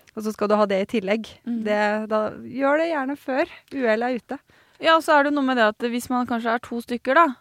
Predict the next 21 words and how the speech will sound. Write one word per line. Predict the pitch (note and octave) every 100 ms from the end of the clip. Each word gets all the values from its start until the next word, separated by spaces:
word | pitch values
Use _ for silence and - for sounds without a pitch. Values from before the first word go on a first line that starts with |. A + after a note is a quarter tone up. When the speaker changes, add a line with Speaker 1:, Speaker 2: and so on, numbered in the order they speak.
| -
Speaker 2:
og | B3
den | A#3 A3
som | - A3+ A3 A3
blir | A3 A3+
syk | - G#3 G#3+ - - -
kanskje | - A3 C#4
ikke | D4+ B3+
var |
den | G#3+ G#3
som |
jobbet | A3 G#3 A3
mest, | F#4 - - - _ _ _ _ -
men, | B3+ B3+ B3+ B3+
eh, | B3 B3 A#3 _ _ _ _ - -
men | A#3+ B3
den | C4
andre | A3 G3 G3
jobbet | A3+
veldig | A#3 B3
mye, | B3+ C4+ D#4+ - _ _ _ _ -
så | -